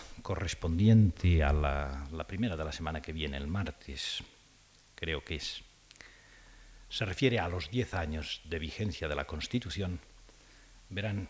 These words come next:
eh, que la diferencia está marcada fundamentalmente porque hoy sería una exposición del orden constitucional, eh, visto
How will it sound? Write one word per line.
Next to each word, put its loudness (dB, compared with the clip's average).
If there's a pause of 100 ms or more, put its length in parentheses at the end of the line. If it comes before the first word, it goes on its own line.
(100)
eh, -6 (320)
que -4
la -6
diferencia -4 (400)
está 0
marcada -2
fundamentalmente -8 (760)
porque -4
hoy -2
sería -2
una 0
exposición 0 (140)
del 0
orden 2
constitucional, -2 (1080)
eh, -2 (280)
visto -2